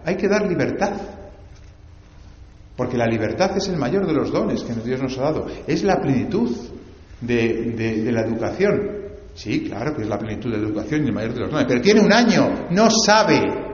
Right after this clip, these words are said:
Hay que darle un manotazo en la mano para que aprenda, y además lo aprenda claramente, que cuando vuelva a hacer eso se le vuelve a dar un manotazo en la mano, porque eso no lo tiene que hacer.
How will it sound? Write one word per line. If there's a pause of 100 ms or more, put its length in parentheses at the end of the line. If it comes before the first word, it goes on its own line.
(440)
Hay
que
darle
un
manotazo
en
la
mano (1700)
para
que
aprenda,
y
además
lo
aprenda
claramente,
que
cuando
vuelva
a
hacer
eso
se
le
vuelve
a
dar
un
manotazo
en
la
mano,
porque
eso
no
lo
tiene
que
hacer.